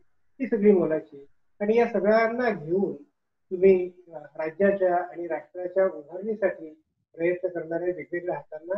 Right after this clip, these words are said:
अ, सिस्टीमचं बळ देण्याचा प्रयत्न करताय. अ, मला वाटतं पुढच्या काळामध्ये अधिकाधिक चांगल्या पद्धतीने परिणामकारक स्वयंसेवी संस्था उभारण्यासाठी,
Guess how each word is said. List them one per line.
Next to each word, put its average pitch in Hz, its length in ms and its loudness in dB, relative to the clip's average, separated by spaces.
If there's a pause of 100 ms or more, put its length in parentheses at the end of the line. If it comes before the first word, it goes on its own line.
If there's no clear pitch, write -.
(520)
अ, 180 160 -14
सिस्टीमचं 262 760 -2
बळ 196 180 8
देण्याचा 165 340 0
प्रयत्न 147 500 -10
करताय. 147 320 -20 (680)
अ, 160 220 0
मला 165 180 -2
वाटतं 180 280 -2
पुढच्या 175 340 -4
काळामध्ये 170 580 0
अधिकाधिक 190 600 -2
चांगल्या 170 380 -4
पद्धतीने 180 520 -18
परिणामकारक 196 720 0
स्वयंसेवी 185 480 -10
संस्था 180 360 -4
उभारण्यासाठी, 175 720 0